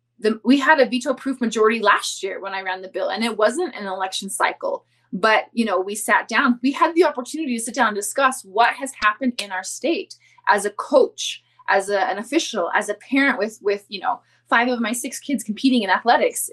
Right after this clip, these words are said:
across our state. Like, you know, I was able to talk with a lot of legislators about what we're actually seeing here in our state. Um, and they made, you know, a lot of decisions based on real information.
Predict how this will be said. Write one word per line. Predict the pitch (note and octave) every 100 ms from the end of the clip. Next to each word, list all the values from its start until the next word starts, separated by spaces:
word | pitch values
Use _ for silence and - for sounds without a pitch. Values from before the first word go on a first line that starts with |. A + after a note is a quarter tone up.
| - -
across | - G3 -
our | F3+
state. | - F#3 -
Like, | F#3 - _ _ _ _ _ _ - _ _ _ _ _ -
you | G#3+
know, | G3+ - _ -
I | A3+
was | B3
able | B3+ A3
to |
talk | G#3+ D#4+ F#4
with | D4
a | G#3+
lot | G#3 A3
of | A#3+ - F#3+
legislators | C4+ - C4 F#3 F#3+
about | G3 F3+ F#3
what | F#3 F#3+ A#3 C4+ -
we're | F#3+ G3+ -
actually | G#3 - - G3+
seeing | - G#3 G#3 G3 G3+
here | G3+ F#3+ F3+
in | F#3
our | F3+
state. | - E3+ F3 - - _ - - -
Um, | G3+ G3+
and | F#3+ G#3
they | G#3+
made, | A3 G#3 A3+ A#3 - -
you | A3
know, | F#3
a |
lot | F#3 G3
of | G3
decisions | G3+ G3+ G3+ G3
based | _ G3 G#3+ B3+ G3
on | F#3 F#3 - _ _ F#3
real | G3 A#3 B3 A3 -
information. | G3 G3+ F#3 F3+ C#4+ - -